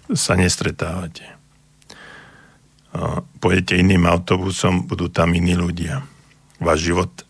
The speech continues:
sa začne meniť. A zo začiatku sa nám takáto myšlienka, a, môže zdať naozaj nezvyčajná.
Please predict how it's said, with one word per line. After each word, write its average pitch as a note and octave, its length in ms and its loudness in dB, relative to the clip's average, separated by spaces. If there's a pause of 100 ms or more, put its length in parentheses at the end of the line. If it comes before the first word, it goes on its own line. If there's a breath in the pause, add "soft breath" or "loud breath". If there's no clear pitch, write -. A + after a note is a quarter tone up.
(180)
sa F2 160 0
začne E2 320 0
meniť. D#2+ 380 -4 (2750 loud breath)
A E2 320 -2 (1080)
zo - 160 -2
začiatku A2+ 480 0
sa G#2+ 160 0
nám F2+ 400 2 (240 loud breath)
takáto G2 400 -2
myšlienka, E2+ 880 -2
a, - 0 - (880 loud breath)
môže D#2+ 480 -2
zdať D#2+ 560 -2 (320 loud breath)
naozaj E2+ 320 2
nezvyčajná. D#2+ 880 -2